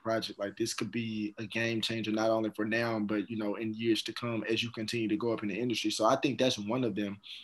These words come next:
And then also, man, um, just being able to be in a place where I feel like I'm starting to get to a point where I can help people that's coming up behind me.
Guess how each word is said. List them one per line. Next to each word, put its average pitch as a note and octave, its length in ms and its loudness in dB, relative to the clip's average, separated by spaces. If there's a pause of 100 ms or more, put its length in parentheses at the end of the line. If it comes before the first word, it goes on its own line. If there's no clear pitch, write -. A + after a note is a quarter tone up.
(240)
And A#2 140 2
then A#2+ 220 6
also, C#3+ 480 8
man, B2+ 440 2 (520)
um, G#2 480 -2
just A#3+ 240 10
being F#3 260 12
able E3 280 12
to C#3+ 120 4
be C3+ 280 8
in D3 80 6
a C3 100 4
place C#3+ 520 6
where A#2+ 140 10
I A#2+ 220 8
feel C#3 160 8
like A#2+ 420 6 (500)
I'm A#2+ 120 6
starting B2+ 460 8
to B2+ 140 4
get A2+ 340 4
to B2 200 6
a A2 60 4
point A#2 380 0
where A2 160 4
I A#2+ 120 8
can A2 180 -2
help A#2 240 2
people A2 240 4
that's G#2+ 200 0
coming A#2 300 2
up G2+ 140 0
behind G#2+ 420 0
me. F#2 180 -8